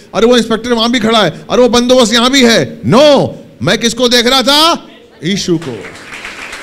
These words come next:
बहुत सी रुकावटें आपके जीवन में आएंगी, आपको किसको देखना है? यीशु को।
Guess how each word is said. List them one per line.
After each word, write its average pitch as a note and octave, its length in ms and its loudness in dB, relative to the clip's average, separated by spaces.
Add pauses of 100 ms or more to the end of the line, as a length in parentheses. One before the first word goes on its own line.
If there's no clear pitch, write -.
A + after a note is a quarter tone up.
(3750)
बहुत D4 260 2
सी E4+ 100 2
रुकावटें D4+ 440 -2
आपके D4 280 -2
जीवन C#4+ 240 -2
में D4+ 120 -4
आएंगी, D4+ 560 -2 (1120)
आपको A3+ 220 -6
किसको C#4+ 300 -4
देखना D#4+ 340 -2
है? F3 260 -6 (340)
यीशु F4 320 0
को। D#4 480 -2